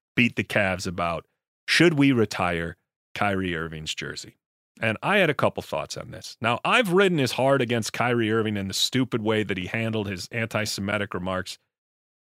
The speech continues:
as anyone has. You can c-, listen to past episodes of the podcast, and I don't have any sympathy for a man who digs a hole and then keeps digging and keeps digging and who allows pride to prevent him from simply apologizing.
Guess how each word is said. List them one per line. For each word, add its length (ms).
as 260
anyone 380
has. 440
You 140
can 240
c-, 80
listen 380
to 80
past 340
episodes 500
of 80
the 80
podcast, 600
and 120
I 120
don't 140
have 200
any 140
sympathy 540
for 200
a 60
man 260
who 100
digs 320
a 80
hole 360
and 100
then 140
keeps 340
digging 420
and 100
keeps 300
digging 400
and 120
who 100
allows 280
pride 540
to 60
prevent 380
him 160
from 160
simply 380
apologizing. 800